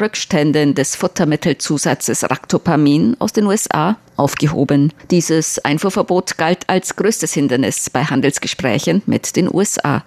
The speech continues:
Die Opposition und Schweinezüchter haben gegen die Öffnung protestiert. Die Oppositionspartei K M T plant nun ein Referendum zu diesem Thema.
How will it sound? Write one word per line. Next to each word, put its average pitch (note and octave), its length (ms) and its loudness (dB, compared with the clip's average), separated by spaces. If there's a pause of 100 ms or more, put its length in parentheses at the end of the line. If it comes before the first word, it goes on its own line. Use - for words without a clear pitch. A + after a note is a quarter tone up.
(140)
Die - 100 2
Opposition E3 760 2
und E3 200 0
Schweinezüchter F3+ 800 0
haben F3 420 2
gegen G#3 260 2
die - 140 2
Öffnung G3+ 320 0
protestiert. - 960 -2 (200)
Die F3 120 4
Oppositionspartei C#3+ 1160 0
K - 180 -4
M D3 240 0
T C3+ 360 0 (240)
plant G#3 420 0
nun G3+ 280 2
ein G3+ 220 0
Referendum F#3 1000 2
zu C#3+ 160 -2
diesem B2 460 0
Thema. B2+ 420 2